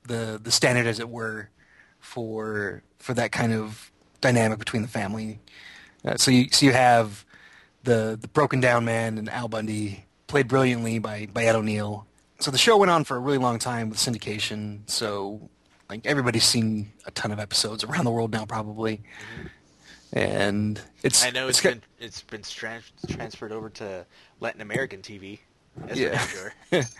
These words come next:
Speaker 1: So, and, and, and I think that's because of Ed O'Neill. So, like, Katie Seagal is good, and Christine Applegate and David Faustino, they're all right.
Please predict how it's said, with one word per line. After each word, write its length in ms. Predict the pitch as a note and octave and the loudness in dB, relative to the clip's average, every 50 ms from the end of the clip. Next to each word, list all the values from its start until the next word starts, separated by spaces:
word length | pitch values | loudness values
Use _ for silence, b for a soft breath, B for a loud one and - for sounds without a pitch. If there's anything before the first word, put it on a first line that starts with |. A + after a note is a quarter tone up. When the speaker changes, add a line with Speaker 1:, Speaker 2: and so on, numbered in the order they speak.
| B B B B B B B B B | B B B B B B B B B
Speaker 1:
So, 260 | - - - A2+ G#2+ | -8 -6 -4 -2 -2
and, 160 | A2+ A#2+ B2+ | -2 -2 -2
and, 160 | C3+ C#3 - - _ | -2 -4 -6 -4 _
and 280 | - D#3 C#3+ C3 B2 - b b b b | 0 0 0 0 -2 -4 b b b b
I 60 | C3 | -2
think 400 | C3+ - A#3 A#3+ F#3+ - - - | 2 4 4 4 4 0 -2 0
that's 300 | C#3+ C#3+ C3+ - - - | 2 2 4 4 2 2
because 500 | C3+ - D#3 C3+ - - - C3+ C3+ A#2 | 0 -4 -6 -6 -6 -2 0 2 2 0
of 60 | A#2 - | -2 -4
Ed 80 | - A#2 | -6 -6
O'Neill. 560 | A2 A2 A2+ A2 G#2+ G2+ F#2+ G#2 G#2+ - b b b b b b | -6 -8 -10 -10 -10 -10 -12 -14 -16 -20 b b b b b b
So, 300 | - - - D3 C3+ C3 | 0 2 2 4 2 2
like, 160 | B2+ B2 - | 0 0 2
Katie 180 | - F#3 F#3+ | 4 4 4
Seagal 320 | E3+ - E3+ D3+ D3+ C#3 C3+ | 4 4 4 4 4 4 4
is 100 | B2+ - | 4 2
good, 480 | - B2+ A#2+ A#2+ B2 A#2+ A#2 A#2 B2 - | -2 -4 -4 -4 -6 -10 -12 -12 -10 -8
and 560 | - B2+ A#2+ A2+ A2+ A2 A2 A2 G#2+ A2 A2 - | -6 -4 -2 -2 -2 -2 -2 -4 -4 -8 -10 -8
Christine 320 | - C#3 B2+ - - B2 | -2 0 0 2 2 2
Applegate 460 | A#2 A2 A2 A2 G#2+ G2+ G2+ G2+ G#2+ | 0 0 -2 -4 -8 -8 -8 -8 -8
and 80 | G#2 G#2+ | -8 -8
David 160 | A2+ A#2 A2+ | -10 -10 -8
Faustino, 360 | - A2+ - - - G#2+ A2+ | -4 -2 -2 -2 -2 -4 -2
they're 160 | A#2 C3+ C#3 C3+ | 2 4 6 8
all 200 | C3 B2 A#2 A2+ | 8 6 4 4
right. 260 | G#2+ A2 G#2+ G#2 | 0 -4 -6 -6